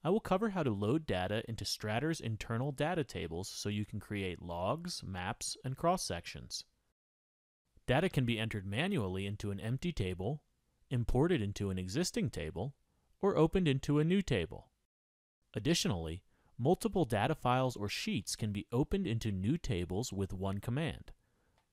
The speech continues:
We will cover each of these cases in this video.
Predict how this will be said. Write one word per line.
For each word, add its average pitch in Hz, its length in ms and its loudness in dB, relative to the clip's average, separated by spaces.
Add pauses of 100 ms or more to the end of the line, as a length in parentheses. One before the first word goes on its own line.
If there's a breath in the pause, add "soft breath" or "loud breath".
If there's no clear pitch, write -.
(120)
We 190 100 4
will 170 120 8
cover 107 400 2
each 220 240 0
of 85 100 0
these 87 180 -2
cases 95 460 -4
in 95 140 -2
this 92 180 -2
video. 80 460 -6